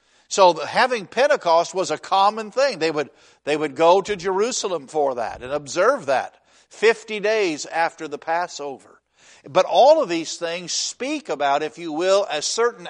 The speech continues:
aspect of the Lord Jesus. All these feast days, and again, I'm going to say,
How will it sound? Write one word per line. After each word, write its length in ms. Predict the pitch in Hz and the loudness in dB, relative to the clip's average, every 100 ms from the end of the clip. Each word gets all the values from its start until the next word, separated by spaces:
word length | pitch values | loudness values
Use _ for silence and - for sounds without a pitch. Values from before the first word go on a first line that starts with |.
| - | -8
aspect 800 | 214 262 - - 139 131 156 _ _ _ _ _ | -4 -4 -4 -8 -6 -6 -6 _ _ _ _ _
of 180 | 156 165 | -2 0
the 100 | 160 | 0
Lord 300 | 160 170 170 | 0 0 -2
Jesus. 500 | 127 185 165 113 117 | -4 -8 -8 -10 -12
All 360 | - 139 170 208 | -4 2 4 2
these 300 | 196 220 - | -2 -8 -10
feast 360 | - 220 208 - | -10 -10 -10 -8
days, 220 | 139 120 | -8 -10
and 80 | 135 | -12
again, 340 | 120 196 208 | -4 -2 0
I'm 180 | 143 139 | 0 -2
going 120 | 151 | -6
to 80 | 135 | -6
say, 460 | - 220 170 139 | -6 -4 -4 -6